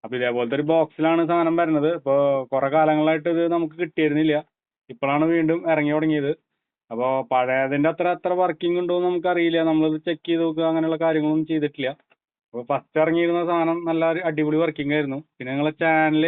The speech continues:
ആദ്യമായിട്ടാണ് കാണണമെങ്കിൽ നിങ്ങൾ ലൈക്ക് ചെയ്യുക, അതുപോലെ കമന്റ് ചെയ്യുക, സബ്സ്ക്രൈബ് ചെയ്യുക, ബെൽ ബട്ടൺ ഓൾ അടിക്കുക.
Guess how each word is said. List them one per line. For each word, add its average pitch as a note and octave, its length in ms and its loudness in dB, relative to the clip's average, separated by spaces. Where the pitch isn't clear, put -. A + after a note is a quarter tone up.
ആദ്യമായിട്ടാണ് E3 540 0
കാണണമെങ്കിൽ D3+ 540 -2
നിങ്ങൾ C#3 260 -4
ലൈക്ക് C#3+ 260 -2
ചെയ്യുക, C#3+ 220 -4
അതുപോലെ C3+ 200 -2
കമന്റ് C3 320 -8
ചെയ്യുക, C3 240 -6
സബ്സ്ക്രൈബ് B2 420 -8
ചെയ്യുക, B2+ 180 -4
ബെൽ B2 160 -6
ബട്ടൺ A#2+ 240 -10
ഓൾ A#2+ 140 -6
അടിക്കുക. A#2 320 -8